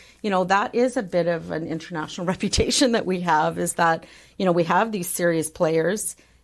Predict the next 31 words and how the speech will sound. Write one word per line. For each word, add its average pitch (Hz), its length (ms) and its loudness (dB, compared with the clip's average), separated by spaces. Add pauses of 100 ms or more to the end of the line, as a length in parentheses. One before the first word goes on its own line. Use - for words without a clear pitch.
Uh, 165 460 2
some 196 260 0
of 208 60 -4
them 202 140 -4
started 190 400 0
out 175 160 2
when 180 240 -2
they 196 100 -4
were 170 140 -8
kids. 175 640 -8 (460)
And 233 200 4
you 240 80 6
wonder 339 320 4
if 214 220 0
their 208 340 2
trajectory 180 600 -2
wouldn't 180 260 0
have 151 100 -4
changed - 720 -2
if - 160 -2
they 180 100 0
faced 170 380 -2
consequences 165 600 -6
earlier, 147 440 -6 (340)
right? 170 400 -2
Instead, 180 720 2 (300)
they 190 100 2
just 175 240 0
keep 185 160 -4
moving 165 320 0
up - 300 -4